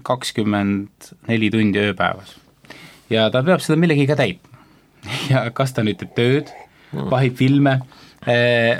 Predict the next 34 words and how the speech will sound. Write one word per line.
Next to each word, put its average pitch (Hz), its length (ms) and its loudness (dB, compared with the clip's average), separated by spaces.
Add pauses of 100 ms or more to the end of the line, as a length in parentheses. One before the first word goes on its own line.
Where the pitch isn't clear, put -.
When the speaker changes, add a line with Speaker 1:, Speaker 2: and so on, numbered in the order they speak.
Speaker 1:
loeb 131 240 2
raamatuid, 131 680 0 (100)
äh, 117 400 0
käib 117 240 0
jooksmas 139 460 -2
või 110 160 2
lihtsalt 180 340 0
pidutseb, 139 560 0 (1300)
seal 156 200 2
ei 175 80 4
ole 180 180 4 (720)
mingisugust 139 720 2
sellist, 123 480 -2
ähm, 117 540 2
noh, 120 160 -2 (100)
otsest 139 540 -4 (100)
Speaker 2:
Korrelatsiooni. 123 720 0
Speaker 1:
märki. - 220 -4
Jah, 202 160 2 (100)
ei, 165 140 2
Speaker 2:
Selle- 226 320 4
Speaker 1:
me, 208 260 0
otsest 233 320 -2
märki 190 320 0
küljes, 151 300 0
et 113 100 -10
see 139 140 0
juhtus 131 240 -2
Speaker 2:
Mhm. 120 80 -2
Speaker 1:
sellepärast. 107 540 -2 (200)
Speaker 2:
Mhm, 147 280 -4
mhm, 147 220 -4 (100)
mhm. 147 180 -6 (580)
No 123 140 0